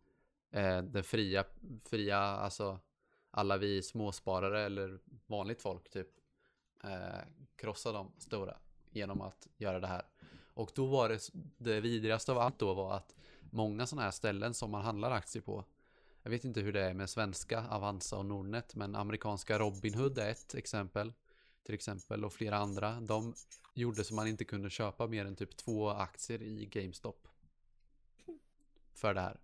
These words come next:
Och det är ju, det visar ju då på hur, eh,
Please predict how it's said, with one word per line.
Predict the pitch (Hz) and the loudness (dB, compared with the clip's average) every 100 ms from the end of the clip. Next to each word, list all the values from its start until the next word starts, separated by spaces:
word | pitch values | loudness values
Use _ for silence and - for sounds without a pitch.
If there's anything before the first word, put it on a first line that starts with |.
| - - - | -20 -20 -4
Och | 113 | 2
det | 113 | 6
är | 120 | 6
ju, | 117 107 - | 6 4 0
det | 120 110 101 | -4 -4 -2
visar | 139 117 113 - 143 | 0 2 2 4 4
ju | 117 | 4
då | 101 | 2
på | - 107 104 - - - _ | 0 -4 -4 -8 -20 -20 _
hur, | - 104 95 95 98 | 0 2 2 0 0
eh, | 92 | -2